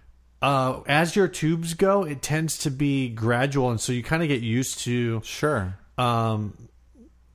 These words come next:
Speaker 1: your sound going. And, and sometimes you hit a point where, uh, y-, you know, you start having, like, microphonic, so you s-, your, your amp gets noisy if it's,
Speaker 2: Uh-huh.
Speaker 1: like, preamp tubes or whatever.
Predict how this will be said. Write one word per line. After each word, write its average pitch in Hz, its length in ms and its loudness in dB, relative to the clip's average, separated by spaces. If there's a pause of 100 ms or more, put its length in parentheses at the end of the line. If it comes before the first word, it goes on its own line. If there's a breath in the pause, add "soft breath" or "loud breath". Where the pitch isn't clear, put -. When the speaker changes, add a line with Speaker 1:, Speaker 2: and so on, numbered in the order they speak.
(260)
Speaker 1:
your 123 200 2
sound 127 400 0
going. 143 280 4
And, 175 140 -2
and 190 180 2
sometimes 220 560 2
you 185 80 4
hit 180 140 2
a 175 60 2
point 175 420 0
where, 139 580 2 (760 loud breath)
uh, 113 580 0 (320)
y-, - 220 -12 (720)
you 147 100 -2
know, 127 100 4
you 123 120 2
start 139 220 2
having, 123 280 0
like, 110 280 -2 (380)
microphonic, 120 760 2
so - 120 -2
you 113 80 2
s-, - 180 -4
your, 120 240 0 (140)
your 120 200 0
amp 120 220 -2
gets 120 180 -2
noisy 113 600 0
if 104 120 -2
it's, 117 140 4
Speaker 2:
Uh-huh. 104 180 4
Speaker 1:
like, 95 80 0
preamp 113 300 0
tubes 110 340 -2
or 110 120 -2
whatever. 110 520 0